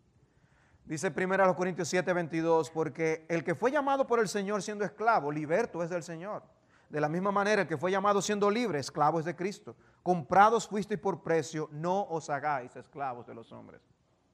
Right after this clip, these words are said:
O sea, no estamos abogando con hacernos esclavos de los hombres cuando proponemos el uso de confesiones, de credos.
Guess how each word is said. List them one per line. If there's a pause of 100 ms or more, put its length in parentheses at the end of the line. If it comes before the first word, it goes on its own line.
(380)
O
sea,
no
estamos
abogando
con
hacernos
esclavos
de
los
hombres (260)
cuando
proponemos
el
uso
de (460)
confesiones,
de
credos.